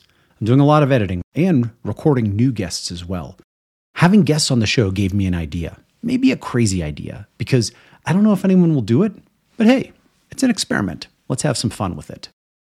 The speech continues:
I want to have your insights on the V C Minute. What can you share about your fundraise journey for the V C Minute community?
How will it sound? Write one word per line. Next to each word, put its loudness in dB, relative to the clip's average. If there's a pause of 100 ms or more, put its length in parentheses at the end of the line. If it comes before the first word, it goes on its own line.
(220)
I -4
want 4
to 0
have -2
your 2
insights -6 (200)
on -4
the -4
V -4
C -4
Minute. -8 (420)
What 0
can 2
you 2
share -4
about -2
your 2
fundraise -2
journey -8
for -10
the -6
V 2
C 2
Minute 0
community? -8